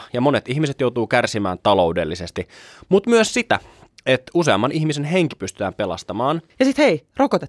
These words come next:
Speaker 2: tietysti vielä.
Speaker 1: Rokote, niin.
Speaker 2: Joo, sellainen on kehitteillä, ja, mut se saaminen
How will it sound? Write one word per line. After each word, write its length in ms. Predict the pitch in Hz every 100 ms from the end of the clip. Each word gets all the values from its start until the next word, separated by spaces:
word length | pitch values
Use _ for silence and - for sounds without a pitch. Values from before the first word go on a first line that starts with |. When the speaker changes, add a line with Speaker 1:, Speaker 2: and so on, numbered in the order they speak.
| -
Speaker 2:
tietysti 360 | 151 151 -
vielä. 120 | 156 185
Speaker 1:
Rokote, 320 | 285 113 - -
niin. 100 | -
Speaker 2:
Joo, 220 | 262 175 160 _ -
sellainen 300 | - 254 214
on 60 | 202
kehitteillä, 480 | 226 226 - 165 156
ja, 220 | 160 165 117 165 - 151
mut 180 | - 180
se 80 | 202
saaminen 540 | 202 190 170 156 151